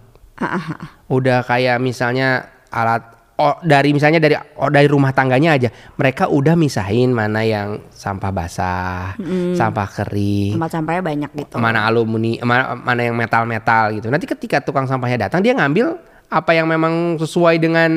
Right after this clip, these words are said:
Speaker 2: jenis sampahnya. Nanti kan masukin ke alatnya, alatnya itu langsung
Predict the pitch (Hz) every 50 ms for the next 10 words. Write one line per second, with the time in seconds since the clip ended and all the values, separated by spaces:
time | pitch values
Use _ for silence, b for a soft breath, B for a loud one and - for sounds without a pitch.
0 | 160 165 165 165 165 165 165 165 - - - - - _ _ - 127 156 160 151
1 | 151 156 151 156 156 160 170 214 247 254 226 214 202 185 185 196 254 240 262 277
2 | 240 185 180 165 165 - 156 120 123 120 123 - 156 156 135 131 131 131 - 180
3 | 185 175 220 208 185 175 190 190